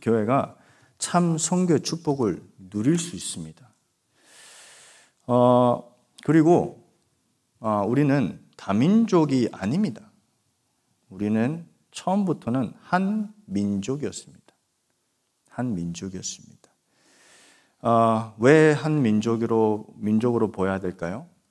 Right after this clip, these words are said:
영적 문제는 다 똑같습니다. 어디 나라 가도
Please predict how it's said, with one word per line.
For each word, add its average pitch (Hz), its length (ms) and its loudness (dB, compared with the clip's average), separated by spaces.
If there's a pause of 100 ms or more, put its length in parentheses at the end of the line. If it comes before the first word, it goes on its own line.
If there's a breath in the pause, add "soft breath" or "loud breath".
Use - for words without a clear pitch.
(1500)
영적 104 340 -4
문제는 113 380 -2
다 - 220 -20
똑같습니다. - 640 -12 (1200)
어디 95 280 -2
나라 110 260 0
가도 104 500 -10